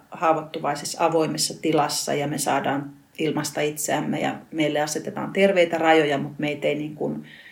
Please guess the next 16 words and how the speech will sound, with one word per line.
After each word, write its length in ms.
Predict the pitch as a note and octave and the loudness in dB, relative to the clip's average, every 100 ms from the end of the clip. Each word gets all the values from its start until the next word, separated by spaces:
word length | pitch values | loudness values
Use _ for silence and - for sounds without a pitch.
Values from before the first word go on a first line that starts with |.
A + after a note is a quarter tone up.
| - - _ _ _ | -20 -20 _ _ _
tukahduteta. 680 | F#3+ E3+ D3 - - - - - _ _ _ _ _ - - _ _ _ _ | 4 4 4 0 -6 -6 -8 -10 _ _ _ _ _ -20 -20 _ _ _ _
Ja 140 | - D#3+ | 2 2
että 120 | D#3+ | 2
on 100 | F3+ | -2
turvallista 520 | F3 D4 B3 F#3 - F3+ | 4 6 8 6 4 2
kasvaa 520 | G#3 A3 - F#3+ E3+ | 4 4 4 4 4
niin, 240 | E3+ E3+ | 4 2
että 200 | D#3+ D#3+ | 0 0
meidän 260 | D#3 D#3 D#3+ | 2 2 4
hermosto 400 | E3+ D#3+ D#3 C#3 | 4 4 -2 -6
pysyy 340 | D3+ - D3+ | -6 -2 0
auki 360 | F3+ G3 G#3 F#3+ | 6 8 8 4
ja 60 | D#3 | 4
keho 480 | F3+ F3+ E3+ - - _ _ | 4 6 4 2 -14 _ _
kehittyy 520 | F#3+ F#3+ D#3+ - C#3 | 4 6 4 0 0
semmoiseen 560 | C#3 D3 C#3+ D3+ D#3 | 2 0 0 -2 -2